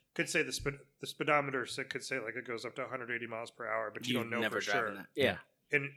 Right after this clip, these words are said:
Speaker 1: in Germany, it's, it's going to whatever it says.
Speaker 3: Yeah.
Speaker 2: Hit that Autobahn and
Speaker 1: You ain't, you, it
Speaker 2: Mm-hmm.
Speaker 1: said, they don't
Speaker 3: Autobahn.
Speaker 1: cap, they, they don't do anything in the car to the engine to say, like, you, you're gonna,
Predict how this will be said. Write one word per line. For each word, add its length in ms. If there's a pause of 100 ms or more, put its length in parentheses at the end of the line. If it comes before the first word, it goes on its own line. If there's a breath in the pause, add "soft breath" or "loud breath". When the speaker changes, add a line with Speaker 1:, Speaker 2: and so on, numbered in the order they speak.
Speaker 1:
in 400
Germany, 380
it's, 320
it's 260 (120)
going 320
to 100
whatever 340
it 120
says. 440
Speaker 3:
Yeah. 180
Speaker 2:
Hit 160
that 120
Autobahn 560
and 140
Speaker 1:
You 120
ain't, 220
you, 460
it 140
Speaker 2:
Mm-hmm. 20
Speaker 1:
said, 300 (100)
they 180
don't 200
Speaker 3:
Autobahn. 20
Speaker 1:
cap, 340
they, 120 (180)
they 80
don't 180
do 100
anything 220
in 80
the 60
car 540
to 80
the 140
engine 300
to 160
say, 140 (100)
like, 160
you, 120 (460)
you're 120
gonna, 180